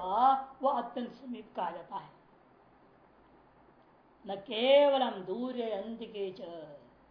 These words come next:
न केवलम दूरे, वो केवल दूर है इतना ही नहीं है, बल्कि अंतिके च अत्यंत समीप भी हुई। तदंतरस्य,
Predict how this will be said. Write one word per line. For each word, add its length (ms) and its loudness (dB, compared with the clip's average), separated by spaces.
न 120 -10
केवलम 580 2
दूरे, 720 2
वो 80 -8
केवल 280 6
दूर 260 0
है 160 8
इतना 200 4
ही 80 2
नहीं 240 -6
है, 400 0
बल्कि 420 -2
अंतिके 640 -6
च 120 -12
अत्यंत 400 -12
समीप 440 -18
भी 80 -16
हुई। 180 -20
तदंतरस्य, 920 6